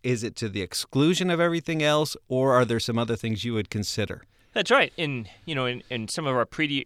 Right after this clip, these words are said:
Speaker 2: previous discussions, we even talked about what does that look like even further as far as domestic church
Speaker 1: Right.
Speaker 2: planting,
Speaker 1: Mm-hmm.
Speaker 2: international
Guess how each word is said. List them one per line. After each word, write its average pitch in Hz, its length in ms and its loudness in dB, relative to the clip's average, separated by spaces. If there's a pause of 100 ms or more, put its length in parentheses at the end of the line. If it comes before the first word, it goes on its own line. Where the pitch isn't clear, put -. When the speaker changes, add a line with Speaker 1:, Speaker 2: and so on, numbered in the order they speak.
Speaker 2:
previous 151 420 -4
discussions, 113 580 -6
we 120 60 -4
even 110 200 -10
talked 117 240 -6
about 110 140 -4
what 120 180 -4
does 117 140 -8
that 113 180 -2
look - 160 -8
like 113 240 -2
even 110 220 -8
further 143 540 -2
as 98 100 -6
far 113 200 0
as 92 160 -4
domestic 123 720 -6 (280)
church 131 260 -4
Speaker 1:
Right. 120 140 2
Speaker 2:
planting, 131 560 -4
Speaker 1:
Mm-hmm. 110 100 -6
Speaker 2:
international 120 920 -4